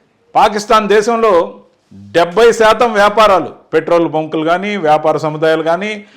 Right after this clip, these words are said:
కమర్షియల్ కాంప్లెక్స్లు కానీ, లేకపోతే ఏ వ్యాపారమైనా తీసుకోండి మీరు, మొత్తం సైన్యమే నడుపుకుంటుంది. దాని ద్వారా వచ్చే ఆదాయం అంతా సైన్యం చేతిలోకే పోతుంది. వ్యాపారాలు చేసుకుంటూ బలపడ్డ అక్కడ సైనిక అధికారులు రాజకీయ నాయకులను వాళ్ళ కంట్రోల్లో ఉంచుకొని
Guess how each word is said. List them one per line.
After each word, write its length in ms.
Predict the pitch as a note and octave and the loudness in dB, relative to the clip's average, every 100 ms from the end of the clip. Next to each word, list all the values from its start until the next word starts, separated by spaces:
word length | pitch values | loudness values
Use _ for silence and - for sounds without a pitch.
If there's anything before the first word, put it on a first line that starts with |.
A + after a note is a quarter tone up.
| - - | -18 -6
కమర్షియల్ 420 | E3 E3+ F3 D#3+ | -4 -2 -2 0
కాంప్లెక్స్లు 540 | E3+ F3 F#3 F#3 F#3+ | 0 -2 -2 -4 -2
కానీ, 300 | F3+ F3+ G#3 | 0 0 -2
లేకపోతే 440 | G#3+ F3 E3 E3 D#3+ | -2 -2 -2 -6 -4
ఏ 240 | E3 A#3 | 2 2
వ్యాపారమైనా 600 | B3 A#3 A#3+ B3 A#3+ A#3+ | 4 4 4 2 2 -2
తీసుకోండి 440 | A#3 G3 - D#3 A#2 | -2 -4 -6 -8 -10
మీరు, 380 | F#2+ _ _ - _ _ _ _ _ _ | -16 _ _ -20 _ _ _ _ _ _
మొత్తం 600 | C3 F3 G3+ - C#4 C4+ | -4 0 0 0 0 0
సైన్యమే 420 | A3 G#3+ B3 C4+ | 0 0 0 0
నడుపుకుంటుంది. 600 | B3+ A#3+ A3 A#3+ E3 A2 E2+ _ _ _ _ - _ _ | 0 -2 -4 -6 -8 -10 -14 _ _ _ _ -20 _ _
దాని 260 | C#3+ G#3 A3+ | 0 2 4
ద్వారా 220 | A#3+ B3+ | 4 4
వచ్చే 320 | B3+ A#3+ A#3+ | 4 4 4
ఆదాయం 340 | A#3+ A3+ B3 B3 | 4 4 2 0
అంతా 220 | A#3+ A#3+ | -2 -2
సైన్యం 380 | A3 G#3+ A#3+ B3+ | 0 -2 -2 -4
చేతిలోకే 460 | A#3+ A#3+ A#3+ A3 | 0 2 2 0
పోతుంది. 400 | A3 F#3 B2 A2 F2+ _ _ - - _ | 0 0 -4 -12 -20 _ _ -20 -20 _
వ్యాపారాలు 640 | B2 E3 F3 A#3+ C4 B3+ | -2 0 2 4 4 4
చేసుకుంటూ 380 | A#3+ A#3+ A#3 A3 | 2 0 -2 0
బలపడ్డ 400 | G#3 G3+ G#3+ G3 | 2 0 0 0
అక్కడ 260 | F#3 - E3+ | 0 0 -2
సైనిక 400 | E3 F3+ G#3 G3+ | 0 -2 0 0
అధికారులు 800 | F#3 F3+ F3+ F3 A3 A3 G3 G3 - _ _ - | 0 0 0 2 4 4 2 -4 -16 _ _ -8
రాజకీయ 460 | B2 F#3 A#3 A#3+ B3+ | 0 2 2 0 0
నాయకులను 420 | B3 A#3+ A#3+ A3+ | 0 0 0 0
వాళ్ళ 160 | G3 | 0
కంట్రోల్లో 520 | F#3+ F#3+ G3 A#3+ A3+ G3+ | 0 -2 0 0 2 0
ఉంచుకొని 760 | F#3+ - F3+ G3 A3 F#3+ F3+ | -4 -10 -8 -6 -6 -8 -12